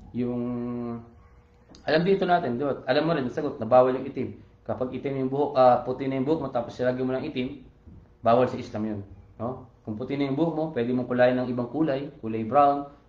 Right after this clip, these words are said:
kulay yellow, pwede sa Islam yun. Pero yung itim, yung uban, lalagyan mo ng itim, bawal po yun. At, at yung tanong niya, sana malinaw, ang sabi niya, ah, la ilaha illallah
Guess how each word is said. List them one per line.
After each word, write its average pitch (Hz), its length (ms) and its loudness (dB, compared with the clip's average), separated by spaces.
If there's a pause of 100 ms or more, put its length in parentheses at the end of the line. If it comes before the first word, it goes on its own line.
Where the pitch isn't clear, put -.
kulay 117 240 -2
yellow, 143 240 -2
pwede 117 240 -2
sa 110 80 -8
Islam 117 240 -6
yun. 107 80 -6
Pero 127 240 -4
yung 131 100 -8
itim, 139 300 -6 (400)
yung 117 140 -4 (100)
uban, 143 420 0
lalagyan 120 320 0
mo 123 80 -2
ng 127 140 -4
itim, 131 160 -6 (160)
bawal 104 320 0
po 104 100 -10
yun. 104 220 -6 (500)
At, - 160 -18
at 147 240 4
yung 160 160 0
tanong 175 300 2
niya, 151 180 2
sana 151 220 2
malinaw, 156 560 2 (400)
ang 143 340 4
sabi 147 380 4
niya, 156 400 2
ah, 127 540 4 (500)
la 120 240 0
ilaha 123 160 0
illallah 120 380 -2